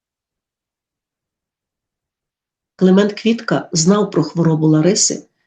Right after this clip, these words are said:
і був молодшим за неї на дев'ять років,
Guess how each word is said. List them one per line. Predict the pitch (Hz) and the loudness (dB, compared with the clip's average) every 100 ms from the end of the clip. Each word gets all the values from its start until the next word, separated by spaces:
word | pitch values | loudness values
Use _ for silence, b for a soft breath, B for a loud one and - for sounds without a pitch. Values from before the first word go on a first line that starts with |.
| _ _ | _ _
і | 180 | 0
був | 190 175 - | 2 -2 -2
молодшим | - 160 160 175 - 202 | 0 0 0 -2 -2 -2
за | 196 196 | 0 0
неї | 196 202 - - | 0 -2 -4 -4
на | 170 | -4
дев'ять | 156 160 156 156 190 | -4 -4 -6 -8 -6
років, | 160 - - 180 | -6 -6 -12 -14